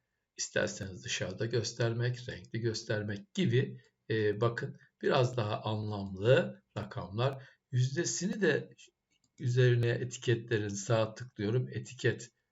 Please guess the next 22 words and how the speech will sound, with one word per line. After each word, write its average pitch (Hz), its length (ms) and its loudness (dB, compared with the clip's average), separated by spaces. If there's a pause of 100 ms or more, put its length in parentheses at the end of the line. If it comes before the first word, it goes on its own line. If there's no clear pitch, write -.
(300)
e, 104 60 -2 (920)
data 104 260 -4
label'ları 98 920 -2 (120)
biçimlendir, 110 760 -4
format 98 580 -6
data 101 280 -8
labels 92 460 -8
tıklıyorum. 104 1000 -4 (300)
Bakın 123 380 -2
burada 120 540 -2 (240)
değeri 151 340 6
de 127 100 8
gösterebilirim. 92 1040 -4 (480)
Sadece 131 640 0
değeri 98 280 0
gösterebilirim. 90 1080 -6 (540)
Veya 110 380 2
hem 104 220 -2
değeri 98 280 0
hem 104 160 -4
yüzdeyi 95 480 -6
gösterebilirim. 87 960 -4